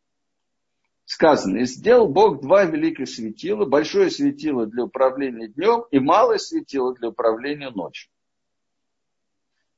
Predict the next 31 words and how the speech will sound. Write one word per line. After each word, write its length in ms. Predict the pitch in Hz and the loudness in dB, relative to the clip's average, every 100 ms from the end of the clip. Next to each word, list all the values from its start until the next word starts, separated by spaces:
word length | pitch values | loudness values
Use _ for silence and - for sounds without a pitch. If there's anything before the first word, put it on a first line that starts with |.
| _ _ | _ _
То 120 | 180 165 | 4 4
есть, 240 | 98 - _ | 2 -8 _
говорят 380 | 110 135 160 220 | -6 2 4 2
наши 240 | 196 175 160 | 0 -6 -6
мудрецы 420 | 131 131 135 170 | -6 -6 -6 -6
следующее. 640 | - 131 90 82 - 80 | -4 -4 -4 -6 -10 -8
Вначале 520 | 110 139 139 240 220 | 0 0 2 2 4
были 320 | 139 175 190 | 2 4 4
два 300 | 123 127 170 | 2 2 4
великих 480 | 185 151 139 147 135 | 4 2 -2 -2 -8
светила, 760 | - 117 117 - 92 87 117 185 139 _ _ _ _ _ _ _ _ _ _ _ _ _ - | -12 -10 -10 -10 -8 -4 -4 -8 -14 _ _ _ _ _ _ _ _ _ _ _ _ _ 2
и 80 | |
они 280 | 143 160 214 | 2 4 -2
были 220 | 220 202 | -4 0
одинаковые 800 | 185 175 175 165 160 - 92 87 - | 0 0 -4 -4 -4 -6 -14 -14 -10
по 60 | 131 | -6
величине. 640 | 135 135 139 127 82 - | -6 -6 -8 -6 -8 -8
А 100 | - | -6
потом 580 | 113 147 143 233 262 254 _ _ _ | 0 0 0 0 -2 -6 _ _ _
стало 460 | - - 175 165 127 | -10 2 4 4 0
одно 280 | 135 147 | -2 -6
большое, 580 | 131 143 143 - 277 233 | -4 -6 -6 -10 -6 -4
одно 280 | 139 135 175 | -4 -4 -8
малое. 460 | 170 135 92 78 - _ _ _ - | -4 -4 -4 -8 -16 _ _ _ -14
И 60 | |
за 140 | 123 196 | -6 -2
этим 240 | 247 247 | -4 -6
скрывается 600 | - 160 165 202 196 151 | -12 -6 0 0 -2 -10
целая 400 | - 175 165 151 | -6 -2 -2 -4
история. 520 | 131 - 92 82 98 | -8 -8 -8 -8 -12
Т-, 80 | - | -14